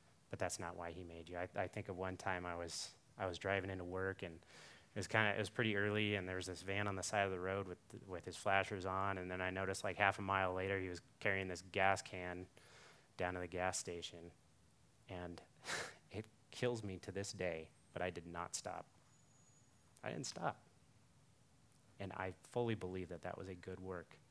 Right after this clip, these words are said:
that God had prepared for me, that I made a choice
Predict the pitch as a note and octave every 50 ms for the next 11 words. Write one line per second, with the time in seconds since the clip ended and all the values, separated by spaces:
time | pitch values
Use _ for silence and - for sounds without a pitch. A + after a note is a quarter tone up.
0 | - - - - - - - - - - - - F#2 F2 G2 F#2 F2 F#2 F#2+ F2
1 | F#2 E2 - F2+ F2+ F2 - - A2 A2 A#2 B2 B2 - - - - - - -
2 | - - - - F2 - - F#2+ F#2 F#2+ F#2+ F#2+ F#2 F#2 F2+ F2 - - F#2+ E2+
3 | D#2+ E2 - -